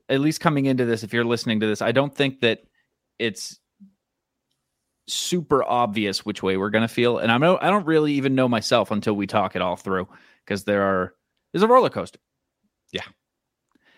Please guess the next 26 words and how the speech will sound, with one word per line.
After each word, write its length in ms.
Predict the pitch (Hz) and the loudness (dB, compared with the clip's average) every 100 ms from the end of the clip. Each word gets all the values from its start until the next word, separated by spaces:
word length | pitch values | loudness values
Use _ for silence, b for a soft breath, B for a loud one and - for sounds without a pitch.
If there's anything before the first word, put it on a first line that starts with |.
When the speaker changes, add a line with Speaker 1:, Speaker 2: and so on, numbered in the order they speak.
| b b b b b b b b _ | b b b b b b b b _
Speaker 1:
The 60 | - | -2
big 180 | 113 104 | 0 2
ones. 220 | 107 92 | 0 0
I 60 | 104 | 0
mean, 160 | 117 | 2
let's 160 | 113 117 | 0 -2
just 120 | 123 | -2
get 120 | - 110 | -2 -4
the 80 | |
big 180 | 95 104 | -2 -2
ones 160 | 123 127 | 0 0
out 180 | 135 131 | 0 0
there. 160 | 151 | -4
Let's 160 | 110 - | -4 -8
just 180 | 101 - | -10 -4
say 120 | 107 | 0
those. 540 | 123 139 131 92 - | 2 2 0 -4 -6
Speaker 2:
Yeah, 360 | 190 175 107 101 | 2 2 2 -2
uh, 280 | 127 123 117 | 0 0 0
I'll 160 | 123 135 | 0 0
go 180 | 123 131 | 0 -2
top 320 | - 120 107 | 0 0 0
down 380 | 107 95 95 95 | -2 -2 -4 -8
here. 400 | - 101 90 90 101 | -8 -4 -4 -6 -10
Uh, 340 | 107 104 104 104 | -6 -4 -2 -6
so 600 | - 147 143 143 143 131 | -6 0 2 4 2 -2